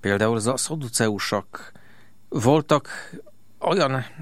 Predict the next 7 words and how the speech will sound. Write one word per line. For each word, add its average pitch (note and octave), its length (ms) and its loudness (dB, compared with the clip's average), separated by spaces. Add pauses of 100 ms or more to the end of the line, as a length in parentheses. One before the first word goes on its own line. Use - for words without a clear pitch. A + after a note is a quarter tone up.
(600)
olyan C3 400 2
gondolatokat C3 720 2
képviseltek, C3 840 0
hogy A#2 340 0 (560)
kicsit - 680 -2
próbálkoztak, A#2+ 1000 2
ö, A2+ 260 4